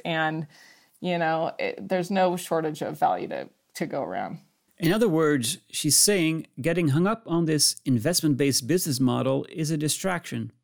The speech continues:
Speaker 2: Instead, utilities could remove administrative barriers, which wouldn't cost them anything, but will save parties like Sunrun huge amounts of soft costs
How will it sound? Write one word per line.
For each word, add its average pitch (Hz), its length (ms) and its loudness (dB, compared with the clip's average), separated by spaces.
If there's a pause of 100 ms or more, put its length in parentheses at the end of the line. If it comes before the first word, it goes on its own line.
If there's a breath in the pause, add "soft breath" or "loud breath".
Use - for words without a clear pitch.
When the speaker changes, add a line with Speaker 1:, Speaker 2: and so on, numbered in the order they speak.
(640 soft breath)
Speaker 2:
Instead, 202 480 2
utilities 180 540 0
could - 200 -2
remove 196 640 4
administrative 156 800 0
barriers, 139 720 0 (240 soft breath)
which 147 240 -2
wouldn't 196 300 0
cost 127 380 -2
them 185 200 2
anything, 139 540 2 (100)
but 135 140 -2
will 135 180 2
save 175 400 0
parties 143 380 0
like 135 100 -4
Sunrun 135 600 0
huge 190 340 -2
amounts 151 320 2
of 123 300 -4
soft - 400 -4
costs - 560 -2